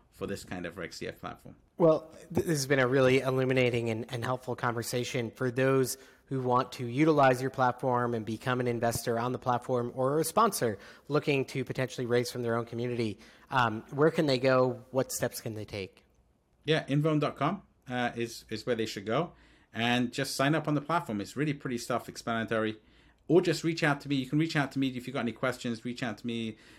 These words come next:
Speaker 1: Uh, it's Levi, L E V I, at invone dot com, I N V O W N. Uh, s-,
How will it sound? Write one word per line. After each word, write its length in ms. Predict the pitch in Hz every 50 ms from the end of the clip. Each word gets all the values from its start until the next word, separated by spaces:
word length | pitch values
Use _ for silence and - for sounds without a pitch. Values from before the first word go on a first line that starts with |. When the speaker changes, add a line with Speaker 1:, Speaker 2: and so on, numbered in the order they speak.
| - _ -
Speaker 1:
Uh, 160 | 101 107 110 104
it's 220 | 113 110 - -
Levi, 380 | 117 131 151 143 135 127 120 98
L 140 | 120 127 131
E 60 | 127
V 200 | 120 120 117 117
I, 160 | 110 110 110
at 160 | 101 98 - 104
invone 380 | 131 147 139 139 139 139 139
dot 200 | 135 120 104 -
com, 220 | - 135 127 113 -
I 140 | - 120 120
N 120 | 120 117 107
V 160 | - 113 110
O 80 | 107
W 380 | - - 120 120 135 139 135 131
N. 240 | 127 135 147 147 - - - - _ _ - 101
Uh, 160 | 104 107 - - - _ _ _ _ _
s-, 240 | - - - -